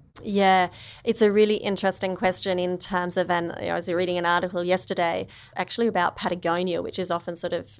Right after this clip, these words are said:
I suppose, heralded as, uh, one of the, you know, sort of leading B Corps and, you know, sort of a great example of that. And could we actually recreate them today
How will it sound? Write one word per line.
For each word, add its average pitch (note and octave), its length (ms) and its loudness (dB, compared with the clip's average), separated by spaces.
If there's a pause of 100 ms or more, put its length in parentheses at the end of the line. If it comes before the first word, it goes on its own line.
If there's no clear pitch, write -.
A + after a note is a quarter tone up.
I F3 100 -2
suppose, F3 340 -2
heralded F#3+ 640 0 (840)
as, E3 360 -2
uh, - 300 -2
one E3+ 200 -6
of D#3+ 80 -8
the, D#3+ 320 -6
you F3 100 -4
know, E3+ 60 -2
sort F3 160 -4
of F3 60 0
leading F3+ 320 0
B F3 180 0
Corps - 500 -4
and, D#3+ 320 -8
you E3+ 200 -10
know, E3+ 100 -8
sort E3 240 -8
of - 140 -16
a E3+ 120 -4
great E3+ 320 -2
example F3 540 0
of E3 160 -8
that. - 340 -8 (1400)
And F#3+ 240 2
could A#3 200 2
we A3 100 4
actually F#3+ 300 2
recreate F3+ 580 -4
them E3 180 -6
today F#3+ 600 2